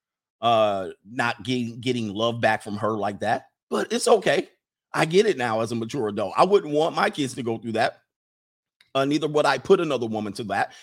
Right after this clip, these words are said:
And I don't understand why women are willing to put men through these things. So this is what happens. You guys grow up with these chaotic experiences.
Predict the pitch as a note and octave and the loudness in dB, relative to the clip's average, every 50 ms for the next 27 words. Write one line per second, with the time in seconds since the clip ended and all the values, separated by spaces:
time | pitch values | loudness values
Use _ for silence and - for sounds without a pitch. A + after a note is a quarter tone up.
0 | - - B2+ C3+ A2 A#2 A#2+ A#2+ B2 A#2+ A2+ C#3 D#3+ G3 G3 - D#3+ D3+ C3+ C3+ | -8 -4 -2 0 0 0 0 -2 -4 -2 0 0 0 0 0 -4 -6 -6 -6 -6
1 | - - C3 C3+ C3+ B2 B2 A#2+ A#2+ A2+ A#2 A#2 A#2+ C#3 D3+ D3+ C3+ C3 A2+ A2+ | -6 -6 -6 -6 -4 -2 0 0 0 0 -2 -2 -2 -2 -2 0 -2 -2 -2 -2
2 | A2+ C3+ C#3+ C3+ B2+ A#2+ - A2+ - - - - - G2+ G2 G2+ C3+ F#3 G#3+ G#3 | -4 -4 -4 -4 -4 -6 -8 -10 -8 -8 -8 -8 -8 -10 -8 -4 -2 -4 -4 -4
3 | - G#2+ G2 F#2+ G2 E2 - - G2 - _ _ - - _ _ _ _ _ _ | -6 -8 -8 -8 -10 -12 -12 -14 -14 -16 _ _ -20 -20 _ _ _ _ _ _
4 | _ _ _ _ _ - - E3+ E3+ D#3+ C3+ - _ _ _ _ _ _ _ _ | _ _ _ _ _ -4 0 0 0 0 -2 -6 _ _ _ _ _ _ _ _
5 | _ B2 G3+ C4+ - B3 G3+ F3 D#3 D3 - - C3+ C3+ D#3+ - A2 G2+ G2+ G#2+ | _ -4 -4 -2 -2 -2 -2 -2 -2 -4 -2 0 0 0 0 -2 -4 -10 -8 -6
6 | C3 C3+ C#3 A#2+ A2 F2+ F#2+ B2 C#3+ E3+ F3 E3 - - A#2+ A#2+ - A#2+ A2+ G#2+ | -2 -2 -2 -2 -2 -2 0 2 4 4 4 2 0 -4 -8 -8 -8 -10 -16 -16
7 | - - - - B2 B2+ B2+ B2+ C#3 D3 D3 - - _ _ _ _ _ - - | -16 -12 -8 -6 -4 -2 0 0 0 -2 -4 -8 -10 _ _ _ _ _ -12 -10
8 | - - - - E3+ F3 E3+ C#3+ A#2+ A#2 G#2+ - - G#2+ G#2+ A2 | -10 -8 -2 0 0 0 0 -2 -4 -6 -6 -6 -6 -6 -6 -8